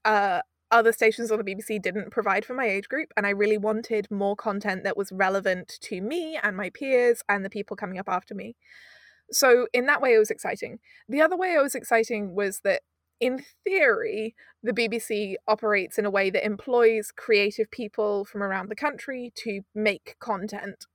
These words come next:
for, like, various different stations. And in theory, those people come from a diverse range of backgrounds. Again, how much this happens in practice, we can debate, uh, but that's the principle.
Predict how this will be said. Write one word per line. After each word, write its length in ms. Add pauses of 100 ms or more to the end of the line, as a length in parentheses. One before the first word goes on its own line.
(120)
for, 300
like, 160
various 300
different 260
stations. 420
And 140
in 140
theory, 720 (440)
those 300
people 280
come 180
from 160
a 40
diverse 320
range 220
of 100
backgrounds. 520 (420)
Again, 380 (180)
how 160
much 200
this 120
happens 320
in 80
practice, 460 (100)
we 220
can 260
debate, 400 (280)
uh, 340
but 240
that's 180
the 80
principle. 480